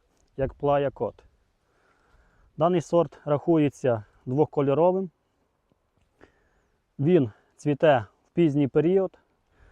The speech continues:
також він є самоплідний. Як бачите,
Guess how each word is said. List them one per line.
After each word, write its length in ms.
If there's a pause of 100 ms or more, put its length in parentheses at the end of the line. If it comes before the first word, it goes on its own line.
(720)
також 600 (460)
він 200
є 160
самоплідний. 680 (1160)
Як 160
бачите, 680